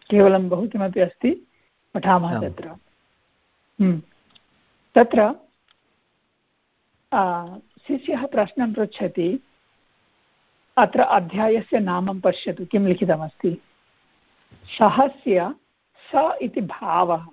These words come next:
Speaker 1: इत्युक्ते पदमस्ति सः इति लिखितमस्ति,
Speaker 2: हम्म। हम्म।
Speaker 1: परन्तु भावं सूचयति केवलं स, भावं सूचयति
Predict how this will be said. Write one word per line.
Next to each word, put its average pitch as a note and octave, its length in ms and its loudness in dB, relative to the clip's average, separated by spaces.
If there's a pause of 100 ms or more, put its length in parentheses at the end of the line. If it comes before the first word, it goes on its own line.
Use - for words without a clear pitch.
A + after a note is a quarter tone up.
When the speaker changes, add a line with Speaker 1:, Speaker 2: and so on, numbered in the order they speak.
(1040)
Speaker 1:
इत्युक्ते G3+ 600 0 (500)
पदमस्ति C4+ 640 2
सः F#3+ 480 -2 (260)
इति C#4 140 -2
लिखितमस्ति, G3 680 0
Speaker 2:
हम्म। A2 160 -6 (800)
हम्म। B2 200 -10 (160)
Speaker 1:
परन्तु C4+ 300 2
भावं A3+ 680 2
सूचयति A#3+ 640 -8
केवलं G3 460 -4
स, D#3 360 -6 (3000)
भावं G#3 500 2
सूचयति F#3+ 720 -4